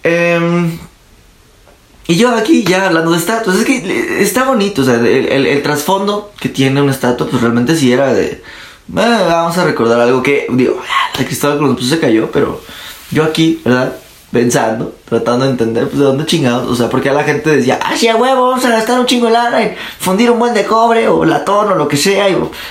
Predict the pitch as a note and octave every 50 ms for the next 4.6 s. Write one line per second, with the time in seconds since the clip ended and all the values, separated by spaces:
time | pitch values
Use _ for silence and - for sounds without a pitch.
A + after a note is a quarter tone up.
0 | - - - A#3 A3 E3+ F3+ G#3+ G#3+ G#3 G#3 - G3+ G#3 F#3+ - - - - -
1 | - - - - - - - - - E3+ G3 A3 A3 - F#3 F#3 E3 F#3 G#3+ A#3
2 | A#3 G#3+ G3+ G3+ F#3+ F3 F#3 G#3 A#3 - - - - - - - - - - -
3 | - - - F3 G3 - - - - - - - - - - - - C3+ C3+ C#3
4 | E3 F#3 G3 F#3 E3+ E3 F3+ G3 G#3+ - -